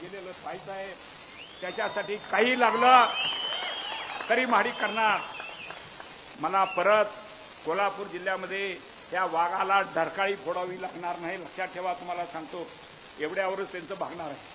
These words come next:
ठीक आहे, आपल्या सर्वांचं मी, आपल्या सर्वांचं मी आभार मानतो.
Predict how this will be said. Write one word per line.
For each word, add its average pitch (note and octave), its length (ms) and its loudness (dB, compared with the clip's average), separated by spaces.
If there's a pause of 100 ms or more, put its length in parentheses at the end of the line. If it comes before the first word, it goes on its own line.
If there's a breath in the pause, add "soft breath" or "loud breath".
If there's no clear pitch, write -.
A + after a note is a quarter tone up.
(1300)
ठीक A3+ 180 -2
आहे, C4 220 8 (480)
आपल्या F#3+ 300 2
सर्वांचं G3+ 460 -6
मी, G3+ 200 -10 (1800)
आपल्या F#3+ 260 0
सर्वांचं F#3+ 480 0
मी G3 100 -2
आभार F#3 320 8
मानतो. F#3 520 0